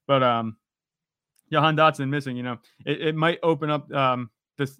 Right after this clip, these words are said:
the ceiling a little bit for Terry McLaurin and, um, Curtis Samuel. Isaiah McKenzie, he returned to practice. He's still in the concussion protocol, but that's a good sign for him. If he does end up going, I think you start him. Uh, there's no reason not to.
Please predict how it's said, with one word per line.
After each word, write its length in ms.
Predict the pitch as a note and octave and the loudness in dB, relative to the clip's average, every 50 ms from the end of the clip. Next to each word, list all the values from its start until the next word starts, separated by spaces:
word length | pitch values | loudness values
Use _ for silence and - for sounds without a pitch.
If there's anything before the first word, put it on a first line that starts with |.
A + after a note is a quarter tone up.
| - C#3 | -12 -12
the 100 | C3 A#2+ | -10 -10
ceiling 440 | - - E3 D#3+ D3+ C#3 C3 B2+ | -6 -2 0 0 0 0 -2 -2
a 40 | B2+ | -4
little 220 | B2+ B2+ B2 A#2+ A2 | -4 -4 -4 -4 -4
bit 220 | A#2+ A2+ - - _ _ _ _ _ | -6 -8 -8 -10 _ _ _ _ _
for 140 | - D3 C3+ | -6 -6 -6
Terry 260 | C#3 - D3 C3+ B2 | -2 0 0 0 0
McLaurin 500 | B2 A#2+ A#2 - B2 A#2 A#2 A2+ A2 A2+ - | 0 -4 -8 -8 -6 -6 -4 -6 -6 -8 -8
and, 280 | B2+ A2+ A2 A2 G#2+ A2 | -8 -8 -6 -6 -6 -6
um, 400 | G#2+ G#2 G2+ G2 F#2+ G2 F#2+ - _ _ _ | -6 -6 -6 -8 -8 -10 -14 -16 _ _ _
Curtis 240 | - B2 A2 G#2 - | -4 -4 -4 -4 -8
Samuel. 280 | A#2 G#2 F#2+ F#2 F#2 - _ _ _ _ _ _ _ _ _ _ _ _ _ _ _ _ _ _ _ - - - | -10 -10 -10 -12 -16 -20 _ _ _ _ _ _ _ _ _ _ _ _ _ _ _ _ _ _ _ -4 0 2
Isaiah 260 | D3+ D3+ F3 G3+ G#3+ | 2 4 4 2 2
McKenzie, 380 | G3+ F#3+ - G3 G3 F3+ F#3 | 2 0 0 -2 -2 0 0
he 80 | D#3+ F3 | -2 -2
returned 320 | D#3+ E3 D#3 F3+ F3+ F3 | -2 -2 -2 0 0 0
to 60 | E3 D3 | -2 -2
practice. 420 | - D#3 D3+ D3 C#3+ D3 C#3 C3+ | -2 0 0 0 -2 -4 -8 -8
He's 120 | C#3 C3 | -8 -10
still 140 | - - D#3+ | -8 -8 -6
in 60 | E3 | -6
the 60 | D3+ C#3 | -6 -6
concussion 440 | - C#3+ C3+ C#3+ C#3+ C3 C3+ C#3 | -8 -8 -4 -4 -4 -4 -4 -8
protocol, 600 | C3+ - C#3 C3+ B2+ C3 - C3+ B2+ B2 A#2+ - _ _ _ _ _ - | -8 -6 -6 -6 -6 -6 -6 -4 -4 -4 -4 -8 _ _ _ _ _ -20
but 100 | - - | -6 -4
that's 200 | D3 D3+ - D3+ | -4 -4 -2 -4
a 40 | |
good 280 | C3+ - - D#3+ E3 C#3+ | -4 -4 -4 -4 -4 -4
sign 320 | - - C#3+ C#3 C#3+ C#3+ | -2 0 0 2 2 0
for 120 | C3+ D3 C#3 | -2 -4 -4
him. 140 | D3+ D3+ C#3+ | -2 -2 -4
If 80 | C3 | -4
he 80 | - C3+ | -6 -6
does 260 | C3 D#3 D#3+ D#3+ D3 | -2 0 0 0 0
end 140 | D#3+ D3+ C#3+ | 0 -2 -2
up 120 | C3+ C#3 | -2 -2
going, 260 | - C#3 C#3 C#3 C3+ | 0 0 0 0 0
I 40 | B2+ | -4
think 220 | A#2+ - C3+ C3+ - | -4 -6 -8 -8 -10
you 60 | B2+ | -16
start 340 | - - - B2+ C3 C3+ C3 | -12 -6 -2 -2 0 0 -2
him. 180 | C3+ C#3+ C#3 - _ _ _ _ _ - | -4 -6 -8 -10 _ _ _ _ _ 0
Uh, 200 | A#2 A#2 A#2 A#2+ | 2 2 2 2
there's 160 | B2 A#2 C3 | -2 -4 -4
no 80 | C3 | -6
reason 340 | B2+ B2+ C3 B2+ A2+ B2 A#2+ | -4 -4 -4 -4 -4 -6 -6
not 240 | A#2+ A#2+ A#2+ A#2 - | -4 -4 -4 -6 -6
to. 220 | - C3+ C3 C3 | -6 -6 -6 -6